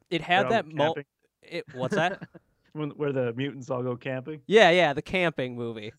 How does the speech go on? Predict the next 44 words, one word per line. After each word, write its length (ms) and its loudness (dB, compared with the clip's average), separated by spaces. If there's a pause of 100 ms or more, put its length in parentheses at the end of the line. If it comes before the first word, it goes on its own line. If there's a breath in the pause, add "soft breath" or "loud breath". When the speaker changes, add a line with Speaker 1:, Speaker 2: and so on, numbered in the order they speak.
(120)
Speaker 2:
<laughs> 840 -12
Speaker 1:
But 160 4
it 100 -2
did 180 2
have 260 0
that 180 0
moment 340 -2
at 140 -2
the 180 -14
end 300 -4
when 200 -8
Wolverine 640 -2
was 140 -8
walking 640 -6
at 240 -8
Phoenix, 560 -8
Speaker 2:
Yeah. 360 -10 (120)
Speaker 1:
and 180 -4 (220)
th-, 120 -4
Speaker 2:
Yeah. 200 -6
Speaker 1:
I 60 0
still 320 -4
think 180 -4
that's 160 -2
the 140 -6
best 340 -4
moment 360 -6
in 80 -8
an 120 -8
X-Men 360 -10
movie. 340 -16 (180)
I 180 -4
Speaker 2:
Yeah, 160 -10
that's 280 -12 (300)
Speaker 1:
it 200 -4
w-, 320 -6 (220)
it 140 -2
looked 360 0
like 260 -2
it 120 -2
looked 280 -4
on 140 -2
the 80 -6
page. 460 -4